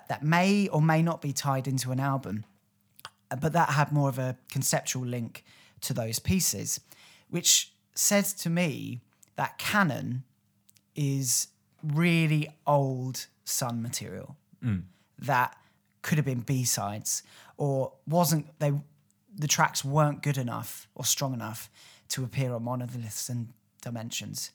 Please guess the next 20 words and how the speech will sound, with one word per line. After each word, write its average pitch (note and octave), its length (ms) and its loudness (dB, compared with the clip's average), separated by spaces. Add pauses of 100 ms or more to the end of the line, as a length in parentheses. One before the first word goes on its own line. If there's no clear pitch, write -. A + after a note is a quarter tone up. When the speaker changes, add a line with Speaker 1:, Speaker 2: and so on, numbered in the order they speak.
(180)
Speaker 2:
Yeah. G#2 140 -8
Speaker 1:
And C#3+ 80 0
I C3+ 60 2
think D#3 260 -2
that D3 400 4
is - 120 -4
the B2 100 -6
fundamental C3 520 -2
reason B2 320 -6
as A#2+ 120 -6
to A#2+ 100 -8
why A2+ 540 -6 (1300)
Canon A2+ 560 -6 (180)
sounds A2+ 440 -4
like G#2+ 120 -12
a - 80 -10 (180)
bit C#3+ 160 -4
of B2 100 -10
an A#2 100 -10
offshoot. - 500 -8